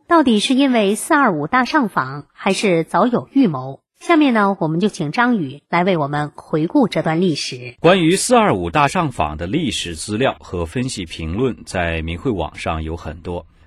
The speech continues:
Speaker 2: 比如二零一零年四月二十一号登出的一篇文章，题为《假如没有发生四二五大上访》。首先，我们回顾一下四二五上访这件事情本身的起因。一九九九年四月二十三日、二十四日这两天，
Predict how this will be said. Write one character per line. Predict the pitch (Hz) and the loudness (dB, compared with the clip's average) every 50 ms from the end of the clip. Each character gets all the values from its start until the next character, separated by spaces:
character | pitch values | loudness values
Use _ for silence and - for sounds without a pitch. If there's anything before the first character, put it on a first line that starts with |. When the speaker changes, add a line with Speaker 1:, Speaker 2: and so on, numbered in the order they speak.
| _ _ | _ _
Speaker 2:
比 | - 110 | -2 0
如 | 104 101 104 107 120 | 0 0 0 -2 -2
二 | 123 135 120 104 92 | 0 2 2 2 2
零 | 87 87 85 95 - | 0 -4 -6 -6 -4
一 | 117 113 113 | -4 -4 -2
零 | 95 85 95 | -2 -2 -2
年 | 101 92 82 82 82 85 | -2 -2 -2 -2 -4 -4
四 | 95 - - - - 131 | -6 -6 -8 -6 -4 -2
月 | 110 98 | 0 0
二 | 104 127 139 120 | 2 2 0 0
十 | - 98 101 | -2 -4 -6
一 | 120 170 202 | -4 -4 -4
号 | - - 156 101 - - | -2 0 0 0 0 -2
登 | - 101 95 95 | -6 -4 -4 -4
出 | - - 101 | -4 -6 -6
的 | 82 85 | -6 -4
一 | 80 80 78 | -6 -6 -6
篇 | - 87 85 | -8 -8 -8
文 | 78 80 76 78 | -8 -8 -10 -8
章， | 78 101 92 - - _ - _ - _ _ | -6 -6 -6 -6 -8 _ -20 _ -20 _ _
题 | - - 104 92 | -10 -6 -6 -4
为 | 90 85 82 82 87 - - _ | -2 -2 -2 -2 -4 -6 -10 _
《假 | - - 92 85 85 | -2 0 0 0 0
如 | 82 90 101 | -2 -4 -6
没 | 104 95 90 98 | -4 -4 -2 -2
有 | 131 151 101 64 76 | 0 0 -2 -4 -6
发 | - 95 95 101 | -4 -2 -2 -2
生 | 101 - 110 104 113 113 | -2 -2 -2 -4 -4 -6
四 | - - - 117 101 | -8 -8 -6 -2 0
二 | 92 87 80 80 80 | 0 2 0 0 -2
五 | 78 - - | -6 -10 -12
大 | 78 - 87 78 | -10 -10 -8 -8
上 | 76 - 80 76 76 | -8 -10 -12 -12 -12
访》。 | - 73 - - _ _ _ _ _ _ _ _ _ _ _ _ - | -12 -14 -14 -16 _ _ _ _ _ _ _ _ _ _ _ _ -8
首 | - - 110 | -2 -2 0
先， | 110 - 160 160 156 - - _ _ _ | 0 2 0 0 -2 -4 -16 _ _ _
我 | - 95 | -6 -6
们 | 90 90 | -4 -6
回 | 82 - 87 92 120 | -4 -4 -2 -2 -2
顾 | - 165 131 104 | -2 -2 -2 -2
一 | 85 80 | -2 -4
下 | 80 - 95 85 - | -2 -2 -2 -2 -2
四 | - - - 160 147 | -4 -4 0 0 2
二 | 156 156 117 92 | 2 2 0 -2
五 | 80 80 | -2 -6
上 | 80 - - 180 131 101 | -8 -6 -4 -4 -4 -4
访 | - - 82 73 - - - | -4 -6 -6 -8 -8 -10 -10
这 | - 95 | -8 -6
件 | 82 95 87 80 | -4 -4 -4 -4
事 | - - 120 101 | -4 -6 -6 -6
情 | - - 82 78 78 | -6 -8 -10 -10 -10
本 | - 85 69 | -10 -10 -10
身 | - - 98 95 | -10 -10 -8 -8
的 | 95 82 | -8 -8
起 | - - - - | -10 -14 -14 -12
因。 | - 85 85 80 - _ _ _ _ _ _ _ _ _ _ _ _ _ _ - | -12 -12 -12 -12 -14 _ _ _ _ _ _ _ _ _ _ _ _ _ _ -4
一 | 170 202 202 | -2 0 2
九 | 165 131 | 2 2
九 | 110 - 113 139 160 | 0 2 0 0 0
九 | 135 101 85 | 0 -2 -4
年 | 82 82 80 78 82 90 - - | -2 -4 -2 -2 -4 -4 -6 -8
四 | - - 131 113 | -6 -4 -2 0
月 | 104 104 | 0 0
二 | 104 87 | 0 -2
十 | - 82 | -6 -8
三 | - - 117 127 139 151 | -6 -2 -2 -2 0 -2
日、 | 156 147 117 - - | -4 -6 -6 -6 -6
二 | 98 92 80 | -8 -8 -8
十 | 76 76 | -8 -10
四 | - - 196 151 101 | -6 -4 -2 -2 -2
日 | 82 78 | -2 -4
这 | - 87 | -6 -8
两 | 80 76 71 - - | -8 -10 -12 -14 -12
天， | - 85 85 - | -10 -10 -10 -10